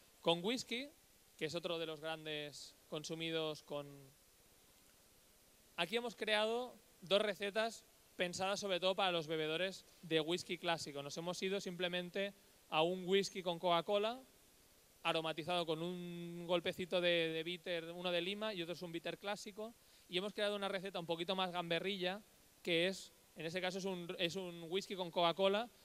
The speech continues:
con un golpecito de jarabe de cereza y un twist de naranja, ¿vale?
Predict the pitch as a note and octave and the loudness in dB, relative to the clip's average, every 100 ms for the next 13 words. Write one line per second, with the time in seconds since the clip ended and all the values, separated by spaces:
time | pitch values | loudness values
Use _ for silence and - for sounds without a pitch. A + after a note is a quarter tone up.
0 | - - E3+ F#3 G3 F3+ F3+ G3+ G3 E3 | -10 -4 -2 0 0 0 -4 -4 -6 -6
1 | D3 C3 - _ - E3 D#3+ - E3 F3 | -8 -10 -20 _ -8 -4 -4 -2 -2 0
2 | G3+ E3+ D3 D3 F#3+ F#3+ G3 F#3 F3+ G#3 | 0 -2 -4 -6 -6 -4 -4 -4 -4 -6
3 | A#3 - - - E3+ F3+ E3+ F3 F3 D#3+ | -8 -10 -20 -10 -6 -4 -2 -2 0 0
4 | D3+ C3+ A#2+ - - - C3+ G3+ | 0 -4 -14 -18 -20 -8 -4 -4